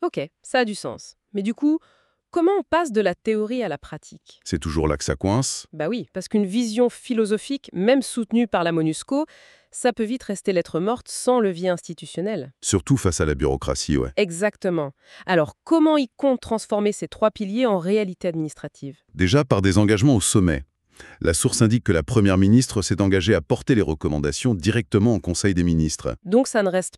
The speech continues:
Speaker 1: pas bloqué au ministère du Genre.
Speaker 2: Non, ça devient une affaire gouvernementale globale.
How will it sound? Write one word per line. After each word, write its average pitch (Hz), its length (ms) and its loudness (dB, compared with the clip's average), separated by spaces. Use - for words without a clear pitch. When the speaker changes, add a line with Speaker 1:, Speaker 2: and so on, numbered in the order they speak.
Speaker 1:
pas 262 160 2
bloqué 196 380 -2
au 214 80 2
ministère 190 440 0
du 165 100 -6
Genre. 151 300 -8
Speaker 2:
Non, 123 300 2
ça 87 160 0
devient 90 240 2
une 82 80 4
affaire 80 340 0
gouvernementale 95 1000 2
globale. 98 840 2